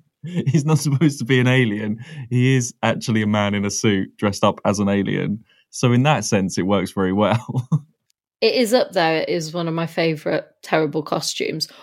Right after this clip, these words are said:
Speaker 2: Also, when he first spoke as Coquillion, I thought that it was the same actor as, um, Aztecs.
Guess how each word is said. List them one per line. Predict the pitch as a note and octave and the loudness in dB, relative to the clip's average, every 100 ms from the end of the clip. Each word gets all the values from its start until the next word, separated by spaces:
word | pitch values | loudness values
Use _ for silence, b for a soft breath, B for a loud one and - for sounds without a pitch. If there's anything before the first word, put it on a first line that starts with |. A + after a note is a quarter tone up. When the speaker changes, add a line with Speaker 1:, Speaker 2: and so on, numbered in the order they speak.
| B | B
Speaker 2:
Also, | C4+ C4+ - - E3 | 0 2 0 2 2
when | E3+ G#3 | 4 2
he | A3+ | 2
first | - G#3 - | 0 -2 -2
spoke | - - G#3+ - - D#3+ | -4 0 2 0 -4 -10
as | - | -8
Coquillion, | F3 - F3+ D#3+ - D#3+ B B B _ _ _ _ _ _ _ - | -8 -2 0 0 -2 -6 B B B _ _ _ _ _ _ _ -6
I | F3+ | -4
thought | F3 G#3+ F#3 - | 0 2 2 4
that | F3 | 2
it | F#3 | 2
was | F#3+ | 0
the | F3+ | 0
same | - E3+ E3+ | 2 2 2
actor | E3 E3 - - D#3 D#3 b b b _ F3 | 0 -2 -6 -4 -2 -4 b b b _ 0
as, | E3+ D#3+ D3+ - - _ - | 2 2 0 -6 -10 _ -2
um, | E3 D#3+ D#3 D3+ D3+ D3+ D3+ - - | 2 2 2 0 0 0 0 -2 -4
Aztecs. | D#3 - - - - | -4 -2 -2 -2 -8